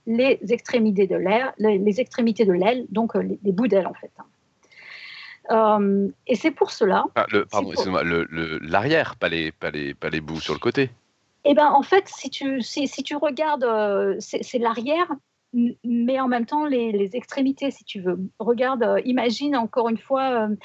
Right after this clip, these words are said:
Speaker 1: mets ta main dans, dans l'eau, euh, par exemple d'une rivière qui coule. Il y a, il y a, derrière ta main, il y a effectivement une perturbation, mais cette perturbation, elle, euh, elle
Speaker 2: Elle arrive aussi au
Speaker 1: affecte
Speaker 2: bout des doigts.
Speaker 1: Exactement, elle affecte les
Speaker 2: D'accord.
Speaker 1: bouts des doigts, en fait.
Speaker 2: Donc, donc,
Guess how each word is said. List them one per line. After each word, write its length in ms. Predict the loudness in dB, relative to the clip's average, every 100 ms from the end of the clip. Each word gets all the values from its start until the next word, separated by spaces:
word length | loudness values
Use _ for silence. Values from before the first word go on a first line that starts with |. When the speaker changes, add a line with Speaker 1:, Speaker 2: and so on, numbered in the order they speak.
| -14 -4
Speaker 1:
mets 180 | -2 0
ta 140 | 0
main 320 | 0 0 0
dans, 260 | 0 0 -2
dans 220 | -2 0
l'eau, 480 | 2 2 2 2 -2 _ _ -6
euh, 500 | -2 -2 -2 -6 -6 -6
par 100 | -4
exemple 220 | -2 -2
d'une 200 | 0 0
rivière 380 | 0 -2 -2 -2
qui 160 | -10 -12
coule. 360 | -2 0 0 -6 -10 -20 -20 -8
Il 60 | 2
y 60 |
a, 120 | 2 2
il 140 | -2
y 20 |
a, 40 | -4
derrière 580 | 0 2 2 2 2 0
ta 140 | 0
main, 380 | 4 4 2 0
il 80 | 0
y 60 | 0
a 60 |
effectivement 400 | 0 -4 -2 0
une 80 | 0
perturbation, 680 | -2 -6 -4 -4 -4 -2 -4 -4 -20 -4
mais 140 | 2 2
cette 220 | 2 -2
perturbation, 580 | -4 -2 -2 -2 -4 -4 -4
elle, 220 | 0 2
euh, 260 | 2 2 0 -2 -6 _ _ _ -6
elle 160 | -2
Speaker 2:
Elle 80 | 2
arrive 180 | 4 4
aussi 160 | 2 0
au 20 |
Speaker 1:
affecte 80 | 0
Speaker 2:
bout 60 |
des 120 | 0 2
doigts. 300 | 4 2 -2 _ _ _ _ -8
Speaker 1:
Exactement, 640 | 0 0 0 0 0 0 -6
elle 100 | -4
affecte 280 | -2 -2 -2
les 60 | 0
Speaker 2:
D'accord. 100 | 0
Speaker 1:
bouts 60 |
des 100 | 0
doigts, 120 | -4 -8 -18
en 40 |
fait. 160 | -14 -6
Speaker 2:
Donc, 220 | -6 -4
donc, 440 | -6 -4 0 0